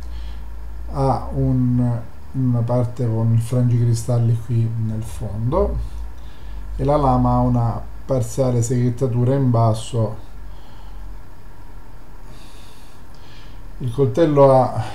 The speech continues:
un foro, eh, sulla lama e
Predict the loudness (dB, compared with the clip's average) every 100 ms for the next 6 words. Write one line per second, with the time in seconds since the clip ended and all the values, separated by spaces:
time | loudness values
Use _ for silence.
0 | -8 -6 0 0 2 4 4 4 4 2
1 | 2 -4 -8 -10 -10 -10 -10 -10 -10 -4
2 | 0 2 2 0 0 -2 -4 -6 -8 -8
3 | -2 0 2 4 2 2 2